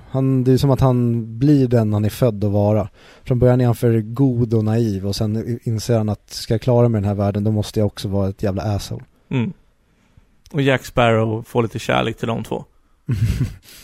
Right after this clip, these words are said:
Speaker 1: Ja, specie-, speciellt till Elizabeth.
Speaker 2: Ja. Ja, speciellt till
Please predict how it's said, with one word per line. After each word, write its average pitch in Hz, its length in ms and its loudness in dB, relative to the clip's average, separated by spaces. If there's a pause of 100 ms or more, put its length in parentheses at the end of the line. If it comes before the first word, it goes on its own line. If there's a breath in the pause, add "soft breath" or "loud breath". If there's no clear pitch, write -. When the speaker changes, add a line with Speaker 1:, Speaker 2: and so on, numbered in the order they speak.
(120)
Speaker 1:
Ja, 110 200 0
specie-, 117 380 0
speciellt 127 560 2
till 98 420 -6 (180)
Elizabeth. 113 480 -10 (160)
Speaker 2:
Ja. 113 300 -6 (840)
Ja, 127 260 -4 (360)
speciellt - 340 -16
till - 180 -10